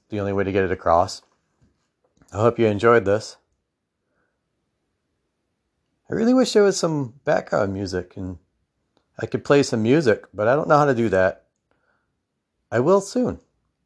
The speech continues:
because of you, my listener, who's passionate about this and wants to help me out. We don't even have to be in the same room, and we can touch others for miles and miles and miles around us.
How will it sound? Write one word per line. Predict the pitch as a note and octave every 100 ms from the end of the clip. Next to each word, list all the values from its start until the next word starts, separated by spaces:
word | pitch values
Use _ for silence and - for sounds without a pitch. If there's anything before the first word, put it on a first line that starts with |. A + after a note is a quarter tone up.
| _ _ _ -
because | A2 G#2+
of | G2+ F#2+
you, | G#2 C#3 G#2 F2
my | F#2+
listener, | A2+ - G#2 F#2 E2+ - _ _ _ _ _ _ _ _ _ _ _
who's | - G2+
passionate | - - G2+ - G2+ E2
about | E2+ E2
this | - D2+ - - _
and | F#2
wants | G#2+ A2+
to | -
help | G#2 -
me | G#2+
out. | G#2 G2+ - _ _ _ _ _ _ _ _ _ _ _ _ _ _ _ _ _ _ _
We | A2
don't | A2 G#2 A2+
even | A2 G#2+
have | G2+ F#2
to | -
be | F#2+ F#2
in | F2
the | F2
same | - D#2 E2
room, | E2 D#2 D#2 D2+ _ _ _ _ _ _ _ _ _ _ _ -
and | G#2
we | G2
can | F#2+ F#2
touch | F#2+ -
others | C#2+ C#2 E2 - _ _ _ _ _
for | -
miles | F#2+ F#2+ F#2+ F#2 F#2 F#2 F#2 F2
and | E2
miles | E2 E2 D#2+ E2+
and | A#1+
miles | A#1+ B1
around | G1+ G1+ G1+ -
us. | -